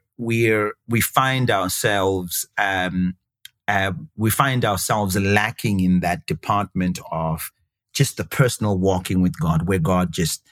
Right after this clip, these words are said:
is just ministering to me and I minister to myself. So, so I think that's number one. The second would be,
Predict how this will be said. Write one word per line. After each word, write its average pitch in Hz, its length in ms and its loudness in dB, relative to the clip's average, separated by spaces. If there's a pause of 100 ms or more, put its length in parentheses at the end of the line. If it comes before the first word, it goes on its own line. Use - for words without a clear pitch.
(280)
is 92 100 -4
just - 240 -2
ministering 104 580 2
to 98 120 0
me 92 200 6
and 87 120 2
I 95 100 2
minister 95 580 2
to - 180 -8
myself. 85 460 0
So, 120 280 2 (220)
so - 120 2
I 180 40 4
think 233 160 0
that's 202 180 0
number 123 200 4
one. 107 200 2
The 135 80 2
second 285 440 0
would 160 180 6
be, 135 260 4